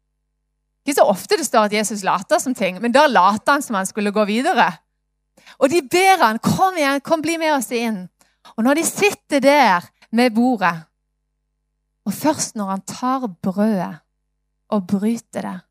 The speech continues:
så åpnes øynene. Jesus har kraften til å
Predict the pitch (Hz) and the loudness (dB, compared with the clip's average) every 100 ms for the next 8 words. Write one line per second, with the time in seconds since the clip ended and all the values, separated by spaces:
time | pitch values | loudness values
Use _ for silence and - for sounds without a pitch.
0 | _ _ _ _ _ _ _ _ _ _ | _ _ _ _ _ _ _ _ _ _
1 | _ _ - - - 220 - 208 226 - | _ _ -20 -14 -6 -6 -4 -6 -8 -10
2 | 214 190 - - 208 185 185 214 196 180 | -14 -12 -14 -14 -12 -12 -12 -14 -16 -18
3 | _ _ _ _ _ _ _ _ _ _ | _ _ _ _ _ _ _ _ _ _
4 | _ _ _ _ 220 277 370 - 185 - | _ _ _ _ -2 0 0 -4 -12 -12
5 | - - 208 - 240 233 - 196 180 208 | -16 -10 -10 -8 -10 -10 -14 -16 -12 -8